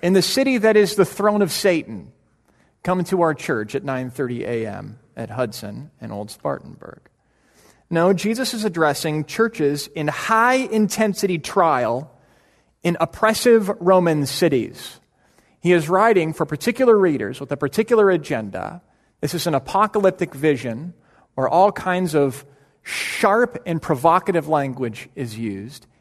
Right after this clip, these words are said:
and he is pulling back the curtain on what's really going on for his readers on the ground in a difficult place.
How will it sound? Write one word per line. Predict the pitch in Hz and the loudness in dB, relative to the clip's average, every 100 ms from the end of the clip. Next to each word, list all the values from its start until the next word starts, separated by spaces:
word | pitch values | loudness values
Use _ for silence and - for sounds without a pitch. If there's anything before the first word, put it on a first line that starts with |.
| - | -8
and | 127 | -2
he | |
is | 165 143 | -2 -2
pulling | - 208 208 | 0 2 2
back | 170 151 | 2 0
the | - | -4
curtain | - 180 165 131 139 | -6 -2 -2 -4 -8
on | 151 139 | -4 -2
what's | 139 151 | -4 0
really | 196 233 | 2 4
going | 185 180 165 160 | 4 4 2 0
on | 139 104 87 - _ _ _ | 0 -2 -8 -16 _ _ _
for | 147 123 | -4 -2
his | 127 123 | -2 -2
readers | 143 127 104 101 | -2 -2 -4 -10
on | - 117 | -8 -6
the | 110 | -6
ground | 123 127 113 104 | -4 -4 -4 -6
in | 120 | -10
a | |
difficult | 113 147 120 113 107 | -4 -6 -6 -10 -12
place. | - 143 107 - - | 0 2 2 -4 -16